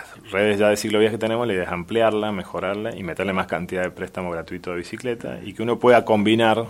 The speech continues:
el sistema de bici con el transporte público. Va a haber una parada, por ejemplo, de préstamo gratuito en Puente Olive, que es otro lugar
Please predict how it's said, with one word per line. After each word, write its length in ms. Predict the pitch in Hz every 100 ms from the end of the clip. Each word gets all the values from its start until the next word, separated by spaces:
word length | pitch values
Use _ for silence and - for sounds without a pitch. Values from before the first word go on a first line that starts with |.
| - - -
el 60 | 95
sistema 420 | - - 95 95
de 60 | 95
bici 460 | 107 107 113 113 - - - - -
con 200 | 101 98
el 80 | 92
transporte 420 | 92 92 95 98
público. 600 | 101 113 107 107 107 95
Va 80 | 90
a 20 |
haber 140 | 87 90
una 160 | 92
parada, 320 | 87 87 92 87
por 80 |
ejemplo, 300 | 82 92 90
de 80 | 87
préstamo 400 | 90 87 92 87
gratuito 400 | 85 82 92 -
en 80 | 85
Puente 320 | 87 85 82
Olive, 340 | 95 135 117 85
que 60 |
es 80 | 78
otro 200 | 82 85
lugar 360 | 85 87 87